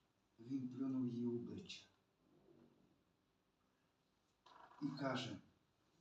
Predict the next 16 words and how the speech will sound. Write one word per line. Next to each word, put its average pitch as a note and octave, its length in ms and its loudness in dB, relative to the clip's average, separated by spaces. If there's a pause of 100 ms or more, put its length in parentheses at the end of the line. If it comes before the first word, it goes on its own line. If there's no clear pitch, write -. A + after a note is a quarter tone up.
(1800)
«Навіщо C#3+ 580 -2
ти C#3 160 -4
зруйнувала A2 800 -6
моє F2+ 200 -10
життя?» - 420 -16 (2750)
Знаєте, C#3+ 680 4
ми D#3 140 2
дуже F3 320 8
часто F3 440 4
хочемо C#3 520 0
від B2 260 2
Бога C#3 540 4 (1120)
так, D#3 260 0
як D#3 240 6
ми F3 140 8
хочемо. - 500 2